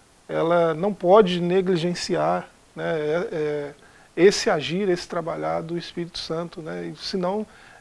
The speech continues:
é, não seria nem uma, uma missiologia cristã, né? É uma missiologia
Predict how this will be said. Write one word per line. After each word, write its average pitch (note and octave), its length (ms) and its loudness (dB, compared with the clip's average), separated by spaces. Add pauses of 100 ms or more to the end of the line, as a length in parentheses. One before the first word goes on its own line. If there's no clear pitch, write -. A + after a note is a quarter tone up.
(120)
é, E3 360 0 (440)
não F#3 120 -4
seria G#3 300 4
nem A3 180 2
uma, B3+ 300 0
uma F#3 440 -6
missiologia F3+ 640 2
cristã, E3 500 -8 (220)
né? E3+ 180 -6 (480)
É D#3 80 -4
uma F3 100 -2
missiologia E3+ 800 -2